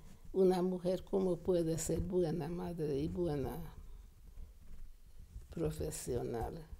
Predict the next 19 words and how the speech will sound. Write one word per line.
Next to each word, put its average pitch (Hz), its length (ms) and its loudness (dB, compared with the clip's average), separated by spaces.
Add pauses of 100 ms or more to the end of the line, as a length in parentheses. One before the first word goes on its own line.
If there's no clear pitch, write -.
(540)
Es, 156 160 -4 (720)
es, - 340 -2 (140)
es 151 280 -2
muy, 190 520 4
muy 180 300 8
importante 165 800 0
y 139 260 2
es, 165 280 -2 (220)
también 180 520 0
hay, 175 360 -2 (880)
eh, 156 340 -2 (220)
hay 160 360 -2
cosas 160 560 0
que 156 260 -4 (1300)
no 262 200 2
puedes 170 440 4
ser - 460 0
buena 180 520 0
madre 180 600 -4